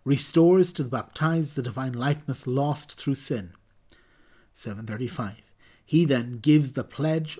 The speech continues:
or first fruits of our inheritance, the very life of the Holy Trinity, which is to love God, to love as God has loved us.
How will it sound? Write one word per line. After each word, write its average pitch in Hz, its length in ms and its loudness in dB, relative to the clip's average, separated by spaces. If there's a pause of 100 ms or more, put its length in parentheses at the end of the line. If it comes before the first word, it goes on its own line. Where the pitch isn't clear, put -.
or 117 100 -8
first - 340 -10
fruits 156 360 2
of 113 120 -2
our 107 120 -10
inheritance, 117 800 -10 (380)
the 123 80 -6
very 120 180 -2
life 147 320 0
of 143 100 -8
the 123 100 -6
Holy 120 220 -6
Trinity, 143 600 -4 (480)
which 156 220 4
is 147 380 0 (480)
to 127 120 -6
love 139 380 2
God, 123 420 -8 (1080)
to 131 100 -2
love 156 420 0
as 131 200 -4
God 143 300 -2
has 123 180 -6
loved 127 240 -4
us. - 400 -10